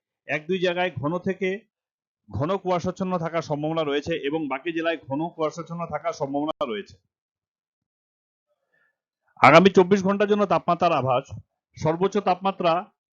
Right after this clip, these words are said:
উনিশ ডিগ্রি থেকে বাইশ ডিগ্রির মধ্যে, যা স্বাভাবিক বা তার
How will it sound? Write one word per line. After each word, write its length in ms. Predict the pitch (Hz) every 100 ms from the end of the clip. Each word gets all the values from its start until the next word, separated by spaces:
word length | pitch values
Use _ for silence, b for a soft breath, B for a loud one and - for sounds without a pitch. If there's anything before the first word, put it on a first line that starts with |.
| _
উনিশ 240 | 147 180 190
ডিগ্রি 260 | 202 196
থেকে 240 | 214 214 208
বাইশ 280 | 151 156 165
ডিগ্রির 260 | 185 190
মধ্যে, 360 | 175 165 131 151 - _ _ _ _
যা 160 | 113 151
স্বাভাবিক 520 | 151 151 165 202 220 -
বা 120 | 147
তার 140 | 147